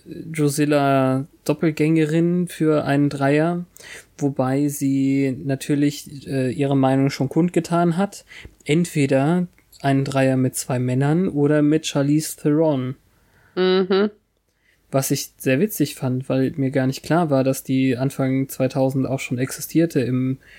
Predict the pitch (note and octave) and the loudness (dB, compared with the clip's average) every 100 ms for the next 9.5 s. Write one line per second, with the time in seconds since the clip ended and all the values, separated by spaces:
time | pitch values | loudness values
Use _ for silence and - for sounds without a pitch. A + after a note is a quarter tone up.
0 | - _ - C3+ - C3+ - C#3 C3 B2+ | -20 _ -4 -4 0 0 0 0 2 2
1 | B2+ C3 C3+ _ _ _ _ _ _ - | 0 -2 -6 _ _ _ _ _ _ 0
2 | C#3 C3 C3+ - - _ _ _ _ _ | 4 4 2 -2 -20 _ _ _ _ _
3 | _ _ - - - F#3+ F#3 F#3+ G3 F#3+ | _ _ -16 -16 -6 -2 0 2 2 2
4 | F#3 F3+ F3+ G3 A3 - F3+ F3 - F#3 | 2 2 2 2 0 0 -2 -2 -4 -2
5 | F3+ F3+ F#3 F#3+ _ _ _ _ _ _ | -2 -2 -6 -10 _ _ _ _ _ _
6 | _ _ _ _ - - - - C3 C3 | _ _ _ _ -20 -18 -8 0 2 2
7 | B2+ C3+ B2 C3 C3 G3+ A3 - - - | 2 -2 -2 0 0 0 0 4 4 4
8 | C3 B2+ A3+ A#3 - F#3 F#3+ - _ _ | 4 4 2 2 2 2 0 -4 _ _
9 | _ - C#3 C#3+ D3 | _ 0 2 2 0